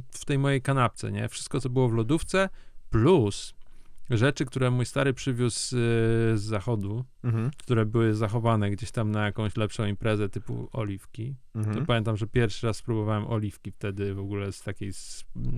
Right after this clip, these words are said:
Speaker 1: ze słoika. E, co tam jeszcze było? Jakieś chyba anchois, wiesz, jakieś
Speaker 2: Mhm.
Speaker 1: takie rzeczy.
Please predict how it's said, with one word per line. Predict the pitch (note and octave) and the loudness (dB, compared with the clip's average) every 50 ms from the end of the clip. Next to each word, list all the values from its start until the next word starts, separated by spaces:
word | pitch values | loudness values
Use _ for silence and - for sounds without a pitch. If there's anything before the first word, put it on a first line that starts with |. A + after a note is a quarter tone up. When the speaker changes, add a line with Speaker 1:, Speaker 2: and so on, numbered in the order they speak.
| A#2 A#2 A#2+ | 0 -2 -4
Speaker 1:
ze | A#2 A#2+ A2+ | -2 -2 -4
słoika. | - - A2+ A2 G#2 G2+ - A2 A#2+ D3 D#3+ - - - - - - - - - - - - - - - | -2 -2 -2 -2 -2 -4 -4 -2 -2 -2 -2 -6 -10 -16 -20 -18 -18 -18 -18 -18 -20 -20 -20 -12 -4 -2
E, | A#2+ A#2 A2+ A2+ A2 A2 A2 G#2+ G#2+ G#2+ G#2+ G#2+ G#2+ G#2+ G#2 A2+ B2 B2 - - | 0 2 2 4 2 2 2 2 2 2 2 2 2 0 0 -4 -8 -14 -14 -8
co | - C#3+ C3+ | -4 -4 -4
tam | B2+ - B2+ B2+ B2+ | -2 -2 0 0 0
jeszcze | B2 - - - - B2 | 0 -2 -2 -4 -4 -4
było? | G#2+ A2+ A#2+ A#2+ A#2+ A#2+ B2 B2+ B2 - - - - - - - - - - - | -2 0 0 2 2 2 2 0 -2 -6 -10 -20 -20 -20 -20 -20 -20 -20 -10 -4
Jakieś | - A#2 - - A#2 - | -2 -2 0 0 -2 -2
chyba | - - A2 G2+ A#2+ A#2 | 0 0 0 2 0 0
anchois, | A2 A2 G2+ - - - A2+ A2 A#2 B2 C3 C3 B2+ C3 B2+ A2+ | 0 0 -2 -2 -2 0 0 2 4 4 6 6 6 6 4 4
wiesz, | A#2 A2+ G#2 - | 4 2 2 2
jakieś | A#2 - A2+ A2+ | 0 -2 0 0
Speaker 2:
Mhm. | A2+ A#2+ C3 | 2 0 0
Speaker 1:
takie | - B2+ B2 | 2 2 2
rzeczy. | A2 A#2 A2+ G#2+ - - C#3+ E3+ | 4 4 4 6 6 4 4 2